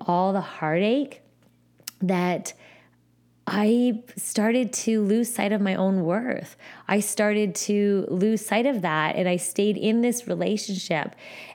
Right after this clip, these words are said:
And I often would be so hard on myself. It's like, "Oh my God, how could you be so stupid?"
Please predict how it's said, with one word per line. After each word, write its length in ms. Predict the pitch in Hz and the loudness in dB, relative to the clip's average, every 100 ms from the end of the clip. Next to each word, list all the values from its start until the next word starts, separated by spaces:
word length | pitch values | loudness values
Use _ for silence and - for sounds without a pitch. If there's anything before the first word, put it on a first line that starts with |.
| - | 0
And 520 | 202 190 190 190 190 - | 2 4 4 2 0 0
I 380 | 196 190 190 196 - | 0 2 4 2 0
often 420 | 185 196 - 202 | 0 0 0 0
would 140 | 190 | 0
be 160 | 170 190 | 0 -2
so 560 | 180 - 196 185 196 208 | -2 -2 2 2 2 0
hard 340 | - 190 196 | 0 0 2
on 120 | 233 | 2
myself. 400 | 185 165 - 160 | 0 -2 -2 -4
It's 180 | 165 160 | -4 -4
like, 140 | 165 | -4
"Oh 40 | 175 | -2
my 140 | 170 | -2
God, 180 | 165 165 | 0 -2
how 200 | 160 165 | -2 -2
could 180 | 160 170 | -2 -4
you 80 | 160 | -2
be 120 | 147 | -4
so 180 | - 147 | -4 -8
stupid?" 720 | - - 220 220 214 214 | -8 -2 0 2 2 2